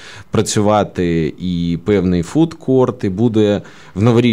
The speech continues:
ніч, саме туди можна буде прийти і відсвяткувати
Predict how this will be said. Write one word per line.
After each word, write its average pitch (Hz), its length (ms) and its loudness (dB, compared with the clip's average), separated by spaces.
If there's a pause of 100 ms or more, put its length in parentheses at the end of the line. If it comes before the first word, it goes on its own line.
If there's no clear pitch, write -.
(240)
ніч, 139 300 0
саме 101 260 0
туди 95 240 -2
можна 101 320 -2
буде 87 240 -4
прийти 90 380 -4
і 120 80 -2
відсвяткувати 85 1080 -6